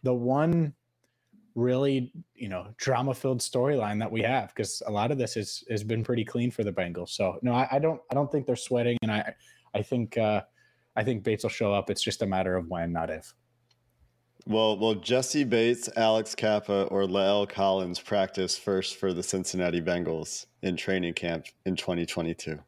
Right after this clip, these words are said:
Speaker 1: I would put, I would say Kappa and Collins, even odds at BetOnline. You know, I, I, th-, I think they'll both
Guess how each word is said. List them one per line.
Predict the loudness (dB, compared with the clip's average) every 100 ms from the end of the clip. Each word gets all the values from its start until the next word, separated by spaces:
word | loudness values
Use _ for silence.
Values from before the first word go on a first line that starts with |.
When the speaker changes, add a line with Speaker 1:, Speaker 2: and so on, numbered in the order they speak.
| _ _ _ _ _ -2
Speaker 1:
I | 2 4
would | 2 0
put, | 0 0 0 -8 _ _ _ _ _ _ _ _ _
I | 0
would | 2 0
say | 0 2 4 4 4 0 -6 _ _ _ _ _ _ _ _ _ _ _ _ -2
Kappa | 0 2 2
and | 2
Collins, | 0 0 0 0 -2 0
even | 0 2 2
odds | 2 2 0
at | -2 0
BetOnline. | 0 2 2 2 2 0 -4 -6 -4
You | 0
know, | 2 2
I, | 2 2
I, | 0
th-, | -2 -2
I |
think | -4 -2
they'll | -2
both | 0 0 -2